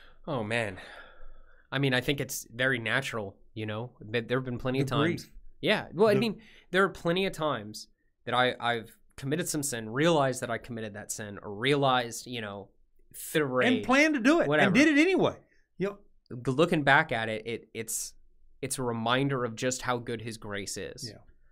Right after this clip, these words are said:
Speaker 1: Um, I think it helps also to dissuade you from getting to a point where you think, you know, "I'm God's gift to the world." You know,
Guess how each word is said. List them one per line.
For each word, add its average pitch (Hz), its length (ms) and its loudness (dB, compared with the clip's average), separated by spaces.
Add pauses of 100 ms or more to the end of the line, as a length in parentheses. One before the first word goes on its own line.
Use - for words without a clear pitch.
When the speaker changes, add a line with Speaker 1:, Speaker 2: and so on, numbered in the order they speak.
(380)
Speaker 1:
Um, 98 280 -6 (220)
I 117 80 -8
think 160 200 0
it 127 80 -4
helps 139 320 0
also 120 600 0
to 127 120 -6
dissuade 120 680 0
you 104 360 -6
from 117 180 -6
getting 113 280 -4
to - 100 -8
a 101 60 -4
point - 340 12
where 107 140 -8
you 104 180 -10
think, 104 440 -10 (440)
you 110 140 -6
know, 98 320 -6 (520)
"I'm 120 180 -4
God's 101 320 -6
gift - 240 -6
to 104 60 -12
the 101 60 -8
world." 101 440 -8 (500)
You 95 140 -6
know, 92 260 -8